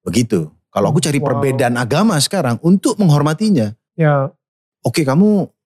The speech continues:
Speaker 1: Islam nggak?" Mungkin ada yang keberatan ditanya agama.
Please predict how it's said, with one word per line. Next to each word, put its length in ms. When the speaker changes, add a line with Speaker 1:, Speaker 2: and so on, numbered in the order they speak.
Speaker 1:
Islam 360
nggak?" 160
Mungkin 200
ada 160
yang 140
keberatan 400
ditanya 340
agama. 560